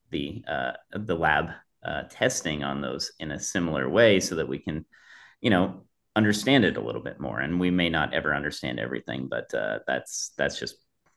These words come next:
part of what I, what I enjoy, uh, is just kinda doing the, the lab stuff as well.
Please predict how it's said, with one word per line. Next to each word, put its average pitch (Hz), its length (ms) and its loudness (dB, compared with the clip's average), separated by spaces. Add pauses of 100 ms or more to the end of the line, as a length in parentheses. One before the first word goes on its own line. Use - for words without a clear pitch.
(120)
part 73 260 0
of 65 180 -8
what 69 180 -4
I, 60 140 -2 (140)
what 104 120 4
I 101 100 6
enjoy, 85 800 2
uh, 80 360 2
is 80 200 -4
just - 220 -6
kinda 76 260 -2 (460)
doing 76 360 -4
the, 67 260 -4 (360)
the - 80 -6
lab 71 340 0 (100)
stuff - 480 -8 (120)
as - 140 -16
well. - 380 -6